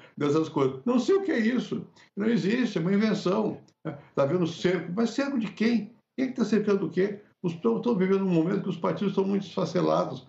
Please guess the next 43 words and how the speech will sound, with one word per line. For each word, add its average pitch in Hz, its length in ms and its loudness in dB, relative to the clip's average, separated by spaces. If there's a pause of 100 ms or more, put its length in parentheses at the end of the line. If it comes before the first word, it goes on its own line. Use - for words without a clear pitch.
(180)
estão 160 200 0
até 165 220 0
sendo 180 200 0
muito, 170 420 2 (260)
não 165 120 2
é, 139 320 0 (260)
não 131 80 0
digo 156 220 0
benignos, 127 640 2
mas 131 140 0
estão 165 160 -2
sendo 185 240 -4
pouco 196 340 0
agressivos 165 960 0 (180)
no 135 120 -4
tratar 151 400 0
questões 170 340 0
que 175 140 -8
são 185 240 0
graves. 165 540 0 (300)
Então, 262 380 -2 (160)
é 196 100 0
dentro 196 280 0
da 214 100 0
cabeça 185 500 0
das 151 120 -2
pessoas 139 240 -4
que 139 100 -2
estão 139 100 2
mandando 117 360 2
no 110 80 0
Brasil 110 400 0 (160)
que 202 100 -2
as 190 160 0
teias 190 240 2
de 170 80 0
aranha 160 220 2
estão 180 160 0
impedindo 185 520 0
de 202 120 2
ver 196 180 2
a 180 40 2
realidade. 170 680 0